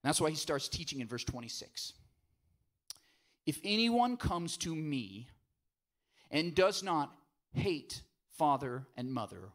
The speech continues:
wife and children, brothers and sisters, yes, even their own life, such a person cannot be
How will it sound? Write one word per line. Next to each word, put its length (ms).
wife 580
and 120
children, 520
brothers 440
and 100
sisters, 460
yes, 340
even 320
their 180
own 220
life, 500
such 260
a 40
person 440
cannot 340
be 300